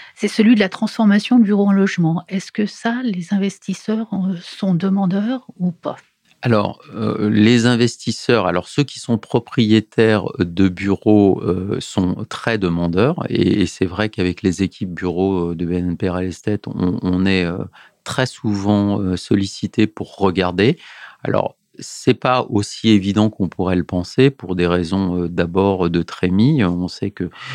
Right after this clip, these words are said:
Speaker 2: euh, les, les, les surfaces de jour de bureaux sont pas
Speaker 1: Mm.
Speaker 2: exactement les mêmes que ceux en habitation.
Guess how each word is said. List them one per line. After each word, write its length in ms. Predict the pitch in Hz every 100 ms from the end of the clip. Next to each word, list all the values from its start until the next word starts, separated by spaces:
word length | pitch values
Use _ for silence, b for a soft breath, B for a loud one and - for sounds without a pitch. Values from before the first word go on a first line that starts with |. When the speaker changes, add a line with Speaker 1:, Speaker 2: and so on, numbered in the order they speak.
| 120 B
Speaker 2:
euh, 80 | -
les, 280 | - 87 92
les, 220 | 90 90 -
les 180 | 90 87
surfaces 640 | - - - - 101 87
de 140 | 90
jour 440 | 90 92 123 104 85
de 140 | 82
bureaux 480 | 85 87 98 110 110
sont 200 | - 87
pas 140 | -
Speaker 1:
Mm. 40 | 101
Speaker 2:
exactement 520 | 87 98 - 95 98
les 120 | 92
mêmes 300 | 92 98 98
que 160 | - 85
ceux 220 | - -
en 220 | 95 90
habitation. 640 | 87 85 80 85 - 139